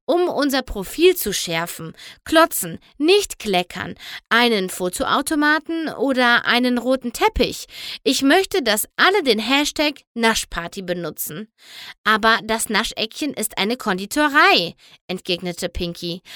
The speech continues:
„Sollten wir uns nicht darauf konzentrieren? Ich dachte, wir könnten jedem eine Tüte mit Mini-Cookies als Geschenk mitgeben. Sie könnte glitzern.“ „Eine Mitgebseltüte?“ Rarity riss die Augen auf.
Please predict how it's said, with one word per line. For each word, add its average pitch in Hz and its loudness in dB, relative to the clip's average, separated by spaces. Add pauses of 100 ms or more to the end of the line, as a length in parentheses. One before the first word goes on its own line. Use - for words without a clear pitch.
(200)
„Sollten 311 4
wir 247 2
uns 196 -4
nicht 254 -2
darauf 214 2
konzentrieren? 180 -2 (480)
Ich 254 2
dachte, 262 0
wir 254 2
könnten 285 -2
jedem 302 0
eine 247 -2
Tüte 285 -2
mit 240 -2
Mini-Cookies 254 -2
als - -4
Geschenk 339 -2
mitgeben. 180 -4 (380)
Sie 294 -4
könnte 277 0
glitzern.“ 202 0 (920)
„Eine 190 2
Mitgebseltüte?“ 175 -2 (240)
Rarity 220 0
riss 185 -2
die - -2
Augen 180 0
auf. 151 -10